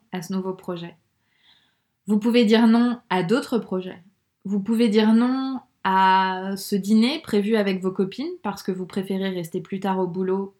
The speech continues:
pour assumer ce nouveau projet. Vous pouvez dire non à vos enfants, vous allez rentrer plus tard et puis vous ne pourrez pas jouer avec eux ce soir. Ou alors vous pouvez dire non au projet lui-même, au boulot,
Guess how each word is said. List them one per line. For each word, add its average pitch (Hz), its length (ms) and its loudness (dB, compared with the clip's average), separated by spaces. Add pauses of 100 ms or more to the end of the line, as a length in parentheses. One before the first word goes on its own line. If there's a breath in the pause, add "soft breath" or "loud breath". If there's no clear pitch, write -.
(280)
pour 185 160 -4
assumer 196 380 0
ce - 120 -8
nouveau 208 280 -2
projet. 214 420 -6 (800)
Vous 208 80 -4
pouvez 220 260 2
dire 226 220 6
non 240 360 2
à 196 120 0
vos 196 180 0
enfants, 202 320 -2 (140)
vous 208 120 -2
allez 190 200 0
rentrer 190 300 -4
plus 190 200 -10
tard 240 460 2 (500 soft breath)
et 190 160 0
puis 220 480 -2
vous 185 100 -4
ne 185 60 -4
pourrez 190 260 -2
pas 262 180 2
jouer 240 280 0
avec 185 340 -4
eux 170 60 -8
ce 170 140 -10
soir. 240 400 -10 (360)
Ou 214 100 4
alors 254 280 8
vous 247 100 0
pouvez 214 280 0
dire 208 240 4
non 240 280 2 (220)
au 202 100 2
projet 208 360 4
lui-même, 196 460 0
au 196 80 0
boulot, 185 460 -2